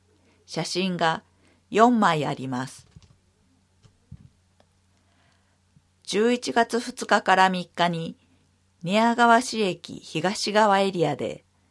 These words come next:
寝屋川文化芸術祭が開催されました。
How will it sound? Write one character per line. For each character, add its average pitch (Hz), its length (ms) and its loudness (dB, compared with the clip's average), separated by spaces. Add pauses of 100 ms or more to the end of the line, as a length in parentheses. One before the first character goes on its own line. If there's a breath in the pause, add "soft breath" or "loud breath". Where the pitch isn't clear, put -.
(280)
寝 160 120 -4
屋 214 200 4
川 214 280 2
文 196 260 -2
化 175 160 0
芸 180 280 2
術 175 280 -12
祭 131 300 -6
が - 160 -12 (240)
開 147 220 -6
催 160 260 -2
さ 156 160 -2
れ 147 100 -2
ま 143 200 -6
し - 100 -10
た。 - 200 -14